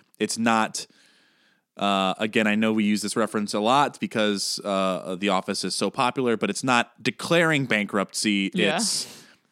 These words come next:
Speaker 1: you, you can say, "I have a spending problem," but then you need to go through the process of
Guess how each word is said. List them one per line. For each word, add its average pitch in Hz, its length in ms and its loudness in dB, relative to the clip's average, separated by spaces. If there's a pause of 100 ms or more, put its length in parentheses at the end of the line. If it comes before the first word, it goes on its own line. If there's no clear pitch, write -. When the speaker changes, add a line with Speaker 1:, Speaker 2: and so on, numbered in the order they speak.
(160)
Speaker 1:
you, 107 460 2
you 135 140 -2
can 127 180 -2
say, 117 540 4 (180)
"I 113 220 2
have 113 240 -2
a - 40 -12
spending 110 400 -2
problem," 92 460 -4
but 90 100 -8
then 98 140 -4
you 98 60 -2
need 95 140 -2
to 92 60 -6
go 95 160 -2
through 98 120 -4
the 85 80 -6
process 87 500 -4
of 82 380 -8